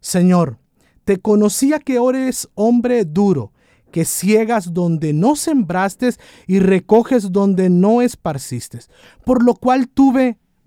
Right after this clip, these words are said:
miedo y fui y escondí tu talento en la tierra, aquí tienes lo que es tuyo.'"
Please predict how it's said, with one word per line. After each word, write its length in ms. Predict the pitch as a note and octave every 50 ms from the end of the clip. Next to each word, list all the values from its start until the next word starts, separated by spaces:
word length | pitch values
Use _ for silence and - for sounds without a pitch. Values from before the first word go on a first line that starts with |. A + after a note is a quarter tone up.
| _ _
miedo 640 | C#3 D3 E3+ F#3+ F#3+ G3 F#3 F3+ D#3 B2+ G#2 - _ _ _ _ _ _ _ _ _ _
y 160 | _ D3 D3 C3+
fui 480 | - - - G3+ A3+ B3 D4+ D4+ D4 _ _ _ _ _
y 180 | _ D#3+ D#3+ D#3+
escondí 720 | D3+ D3+ - - - D3 D3 C#3+ C3+ F#3 G#3 A3+ A#3+ A#3 _ _ _ _ _ -
tu 120 | D#3+ D3
talento 600 | C3+ - C#3+ C#3+ D#3 E3+ F#3+ G#3 A3 A3+ - -
en 140 | F#3+ F3+ E3+
la 100 | D#3 D#3
tierra, 560 | C#3+ - G3 G#3+ A#3 B3+ C4+ F#4 D4+ D4 C4 - _ _ _ _ _
aquí 300 | - C3 C3 - E3+ F3
tienes 500 | - - G3 G3 G3 G#3 A3 G#3+ - _ _ _ _ _ _
lo 180 | _ C3+ D3 C#3
que 200 | C#3 - C3+ -
es 340 | - D#3 E3 E3+ - - - _ _ _ _ _ _
tuyo.'" 320 | _ - A2+ G#2 G#2 G#2+